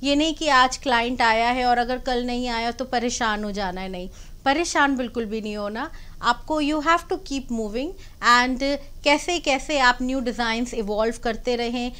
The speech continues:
न्यू टेक्निक्स अगर आ रही हैं तो ओल्ड and न्यू को आप कैसे अमेलगमेट करते रहें, एक बैलेंस बना के रखें। So that is very important and then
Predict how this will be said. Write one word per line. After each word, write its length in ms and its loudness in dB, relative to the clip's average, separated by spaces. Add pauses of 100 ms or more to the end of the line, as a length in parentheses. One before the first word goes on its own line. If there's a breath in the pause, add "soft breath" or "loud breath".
(200 loud breath)
न्यू 180 2 (100)
टेक्निक्स 520 2
अगर 220 2
आ 180 4
रही 180 -2
हैं 180 -2 (300 loud breath)
तो 60 4 (140)
ओल्ड 400 4
and 240 2
न्यू 320 2
को 160 -2
आप 220 4
कैसे 320 0
अमेलगमेट 640 -2
करते 380 -6
रहें, 320 -6 (280 loud breath)
एक 240 -4 (120)
बैलेंस 500 8
बना 380 -2
के 100 -2
रखें। 420 -6 (340 loud breath)
So 140 0
that 240 4
is 120 -4
very 280 -2
important 640 -4 (120)
and 220 -4
then 160 -4